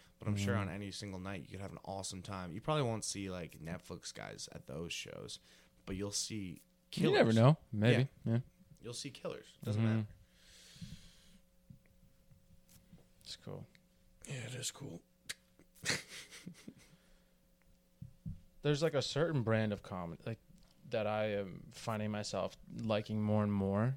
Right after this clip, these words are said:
Speaker 2: and it's not really alt comedy,
Speaker 1: It's
Speaker 2: but it's
Speaker 1: mime-,
Speaker 2: not, like,
Speaker 1: miming.
Speaker 2: the miming. They, m-, it's kind, kind of, but they talk.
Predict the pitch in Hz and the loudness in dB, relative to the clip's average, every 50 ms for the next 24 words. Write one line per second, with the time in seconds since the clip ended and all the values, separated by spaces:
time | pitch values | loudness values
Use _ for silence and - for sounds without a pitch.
0 | 156 160 117 107 104 101 - - 127 120 135 160 180 - - 135 139 131 117 107 | 0 0 2 2 2 0 -2 -2 0 2 4 4 4 4 4 4 6 6 6 6
1 | - - 90 95 92 - - 123 123 123 123 127 131 139 135 135 135 - - - | 6 4 4 4 2 2 0 2 4 4 4 4 4 4 4 4 2 0 -2 0
2 | - 113 110 104 98 101 110 107 110 110 90 110 107 98 98 98 101 104 110 110 | 2 4 4 4 4 4 4 4 4 4 4 4 4 4 2 2 0 -2 -2 -2
3 | 113 120 120 - _ _ - - - _ _ _ _ _ _ - - 110 110 104 | -2 -4 -6 -10 _ _ -20 -20 -20 _ _ _ _ _ _ -10 -6 -2 0 0
4 | 101 95 95 95 90 78 82 - - - 82 85 85 104 - - 117 127 127 135 | 2 2 2 0 0 -2 -4 -6 -6 -4 -2 -2 -2 -2 -4 -4 -2 0 2 2
5 | 160 - - 220 214 - - - 302 339 349 339 - - 330 339 247 - - - | 0 0 -2 -6 -6 -6 -6 -4 -4 -4 -4 -6 -4 -2 0 0 0 0 -2 -4
6 | - - - _ - 123 - 120 113 - 135 110 82 - - - | -6 -10 -4 _ 2 2 4 4 2 4 4 2 2 2 -2 -8